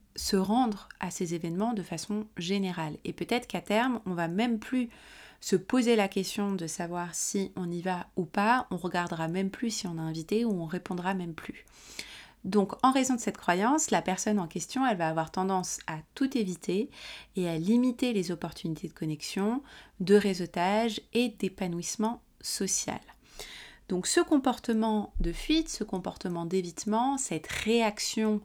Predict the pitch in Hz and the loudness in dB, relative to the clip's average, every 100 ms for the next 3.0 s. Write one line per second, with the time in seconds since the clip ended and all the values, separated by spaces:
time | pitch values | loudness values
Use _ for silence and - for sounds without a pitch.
0 | - - - - - 233 226 - 185 - | -8 -20 -20 -16 0 2 2 0 -2 -2
1 | - - - 175 165 - 214 240 262 - | -4 -4 -2 -2 -2 -2 0 0 -2 -4
2 | 170 160 160 208 220 175 - 214 226 247 | -6 -4 2 2 2 0 -4 0 -2 -2